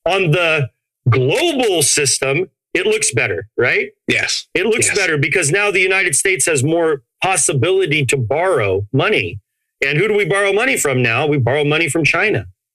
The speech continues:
Speaker 1: you know, and, and we borrow money from other foreign governments. And the reason that we're able to do that is because of the same system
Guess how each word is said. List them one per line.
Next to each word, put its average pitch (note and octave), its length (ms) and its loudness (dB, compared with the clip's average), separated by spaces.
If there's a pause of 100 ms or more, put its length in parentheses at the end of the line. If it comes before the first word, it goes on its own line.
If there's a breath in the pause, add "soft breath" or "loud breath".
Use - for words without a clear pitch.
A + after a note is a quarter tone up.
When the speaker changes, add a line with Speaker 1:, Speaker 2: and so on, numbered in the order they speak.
(580)
Speaker 1:
you C3+ 140 2
know, F3 240 2
and, C#3+ 280 0
and D3+ 500 2
we C3+ 120 2
borrow D#3+ 280 0
money E3 260 2
from D#3 180 0
other E3 240 2
foreign D#3+ 340 2
governments. C3 680 0 (600)
And F3+ 180 2
the E3+ 80 2
reason G#3 420 2
that E3 160 0
we're E3 100 2
able E3+ 280 0
to C#3+ 80 2
do B3 240 0
that B2 340 -2 (420)
is D#3 200 0
because F#3+ 440 0
of F#3+ 140 0
the D#3+ 100 2
same A3 880 0
system G#2+ 840 -2